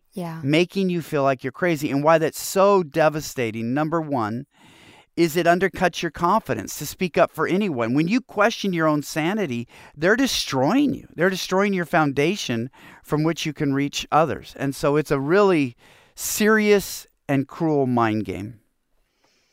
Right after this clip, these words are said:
Speaker 1: Mm. And so then toxic people, how y-, how would you identify
Speaker 2: Yeah.
Speaker 1: what toxic people
Speaker 2: I,
Speaker 1: are?
Speaker 2: I, I, I think it's important to point out all toxic people are difficult, but not all difficult people are toxic.
Speaker 1: Mm.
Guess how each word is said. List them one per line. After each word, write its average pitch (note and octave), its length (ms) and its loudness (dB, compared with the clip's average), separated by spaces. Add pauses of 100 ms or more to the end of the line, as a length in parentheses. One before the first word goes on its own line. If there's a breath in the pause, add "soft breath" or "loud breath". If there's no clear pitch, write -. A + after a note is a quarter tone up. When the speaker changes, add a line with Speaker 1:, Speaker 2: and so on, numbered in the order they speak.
(420)
Speaker 1:
Mm. F3+ 300 -8
And G#3 180 -2
so A3 140 0
then G#3 200 -2
toxic - 540 -2
people, F3+ 360 -2
how G3 220 -2
y-, G3 180 -2 (100)
how - 180 -2
would G3+ 160 -4
you G3 80 -4
identify F3+ 560 -6
Speaker 2:
Yeah. F3+ 60 -10
Speaker 1:
what F#3+ 180 -12
toxic - 360 -20
people - 240 -6
Speaker 2:
I, - 200 0
Speaker 1:
are? - 60 -6 (160)
Speaker 2:
I, G3+ 80 2 (280)
I, D#3+ 120 -12 (160)
I F3+ 40 0
think C4 200 -2
it's C#4 120 -4
important G3 320 0
to F3 120 -6 (180)
point F3 260 -2
out A#2+ 240 -2 (140)
all G#3 400 4
toxic G3+ 460 0
people F3+ 320 -2
are C#3 100 2
difficult, B2 560 -4
but B2 140 -2
not C#3 160 0
all C#3 140 4
difficult B2 480 -6
people A2+ 280 -6
are G2+ 80 -4
toxic. - 540 -10
Speaker 1:
Mm. F3 360 -6